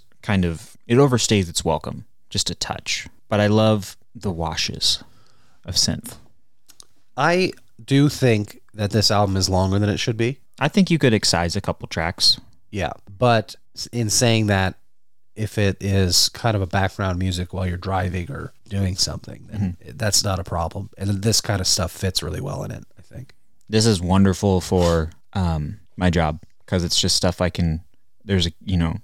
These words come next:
Speaker 1: the stuff I can, like, kinda zone out to while I'm working. And then there's stuff that will, like, kinda give me, like, a beat to catch, catch my toes on.
Speaker 2: Yeah. This would be good, like,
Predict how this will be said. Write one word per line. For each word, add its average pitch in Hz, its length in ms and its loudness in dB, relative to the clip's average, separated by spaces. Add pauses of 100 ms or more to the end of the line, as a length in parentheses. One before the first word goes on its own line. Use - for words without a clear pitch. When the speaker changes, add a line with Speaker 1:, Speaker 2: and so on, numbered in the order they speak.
Speaker 1:
the 90 180 -2 (720)
stuff - 280 2
I 95 80 4
can, 92 140 2
like, 85 180 2
kinda 92 280 2
zone 87 300 4
out 87 260 0
to 98 340 2 (200)
while 95 180 0
I'm 95 140 6
working. 95 500 2 (420)
And 87 120 2
then 87 120 4
there's 87 160 2
stuff - 260 0
that 78 140 -4
will, 85 140 -2
like, 87 200 -2
kinda 90 240 0
give 85 160 0
me, 87 80 2
like, 85 160 -2
a 82 40 -2
beat 80 260 -6
to - 80 -16
catch, - 400 -4 (580)
catch - 200 -6
my 95 60 -8
toes 87 300 0
on. 95 240 2 (200)
Speaker 2:
Yeah. 92 240 -2 (500)
This 156 220 4
would 147 120 0
be 117 120 4
good, 104 220 2
like, 90 300 -2